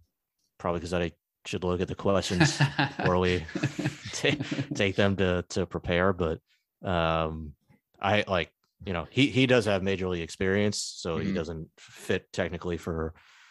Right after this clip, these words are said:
Speaker 1: for this, but I, I do think he can follow that sort of Burns,
Speaker 2: Mm-hmm.
Speaker 1: Woodruff path that the Brewers have taken, whether it's gonna be in a starting role right away or, or a relief role to start out.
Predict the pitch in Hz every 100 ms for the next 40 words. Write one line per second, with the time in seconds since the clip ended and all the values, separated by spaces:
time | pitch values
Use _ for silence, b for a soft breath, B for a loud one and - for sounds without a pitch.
0 | b b b b b - 110 92 98 95
1 | - 104 101 95 85 95 90 85 80 87
2 | - 95 90 92 92 - 92 87 - _
3 | _ _ _ _ _ _ _ - 95 95
4 | 92 87 - - - 101 95 92 90 -
5 | - - 85 87 - - - 113 95 98
6 | 92 95 90 90 98 82 95 90 98 90
7 | 85 139 98 92 87 - - 98 85 87
8 | 85 - 95 87 87 90 87 85 82 b
9 | b b b _ - 127 110 101 104 101
10 | 104 104 - 92 87 92 98 90 85 85
11 | 90 87 - 90 87 - - 101 87 87
12 | 92